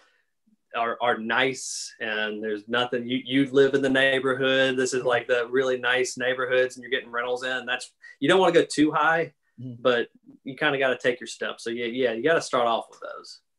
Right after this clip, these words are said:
Speaker 2: Mm-hmm. Man, this has been great, Gabe. I, I, I really appreciate you coming on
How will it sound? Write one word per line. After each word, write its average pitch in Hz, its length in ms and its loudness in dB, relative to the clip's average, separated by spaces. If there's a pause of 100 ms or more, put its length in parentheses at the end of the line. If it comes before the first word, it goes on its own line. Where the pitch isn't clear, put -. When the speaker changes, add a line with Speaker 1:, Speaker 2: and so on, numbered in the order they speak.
(160)
Speaker 2:
Mm-hmm. 113 140 -12 (880)
Man, 156 240 -2
this 247 160 -4
has 185 160 -8
been 151 260 -6
great, 147 460 -4
Gabe. 135 420 -10
I, 147 60 -6
I, 151 240 0
I 151 220 -4
really 165 380 0
appreciate 156 600 -4
you 143 100 -6
coming 147 320 0
on 147 300 0